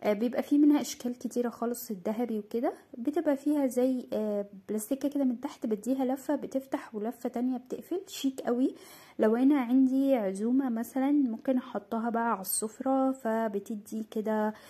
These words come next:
آه، شكل حلو كده يعني. آه، شكلها عجبني قوي، وفي نفس الوقت عملية وتقيلة والله، حلوة جدًا. فلما هتجيبوا حاجة،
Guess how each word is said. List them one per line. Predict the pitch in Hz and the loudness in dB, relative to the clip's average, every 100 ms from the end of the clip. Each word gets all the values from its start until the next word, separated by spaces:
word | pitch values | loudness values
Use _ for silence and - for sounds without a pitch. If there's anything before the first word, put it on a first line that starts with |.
| - - - | -20 -18 -6
آه، | 190 185 185 185 190 190 190 180 190 - _ - - - | -2 0 0 -2 -2 -2 -4 -8 -14 -20 _ -12 -12 -6
شكل | - 269 277 | -6 -4 -2
حلو | - 254 247 | 2 2 2
كده | 240 247 233 | 0 -2 0
يعني. | 220 233 349 - - - - _ 208 | -2 0 -2 -2 -20 -20 -20 _ -2
آه، | 208 202 196 196 190 202 | 0 2 0 0 -4 -6
شكلها | - 254 - 294 277 | -6 -6 -4 -2 0
عجبني | 208 233 254 240 | -2 -4 -2 -2
قوي، | 254 320 | -2 0
وفي | 339 247 - 262 | 0 -2 -4 -4
نفس | 262 247 | -4 -2
الوقت | 226 - 185 | -4 -6 -8
عملية | 208 226 247 | -4 0 0
وتقيلة | 247 - 233 233 | -2 -6 -4 -2
والله، | 208 208 233 240 | -2 -4 -4 -6
حلوة | - 226 190 196 | -4 -4 -4 -6
جدًا. | 208 220 311 311 - | -8 -4 -2 -2 -6
فلما | - 220 220 - 220 262 262 | -4 -2 -2 -2 -2 0 0
هتجيبوا | 233 220 240 262 | -4 -4 -6 -6
حاجة، | - 254 269 403 | -2 0 0 -2